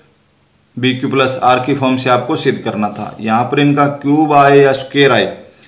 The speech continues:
तो कल वाले question में तो अपन ने positive integers का square proof किया था,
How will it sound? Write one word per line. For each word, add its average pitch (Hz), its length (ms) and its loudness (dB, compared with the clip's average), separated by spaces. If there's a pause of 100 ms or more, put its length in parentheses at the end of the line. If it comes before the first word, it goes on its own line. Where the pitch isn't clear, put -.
(120)
तो 123 100 -6
कल 160 200 0
वाले 175 220 2
question 160 340 0
में 151 180 -4
तो 143 120 0
अपन 143 180 -4
ने 147 160 0 (760)
positive 147 560 4
integers 135 480 0
का 151 200 -2
square 139 380 0
proof 143 260 -4
किया 139 180 0
था, 143 180 -6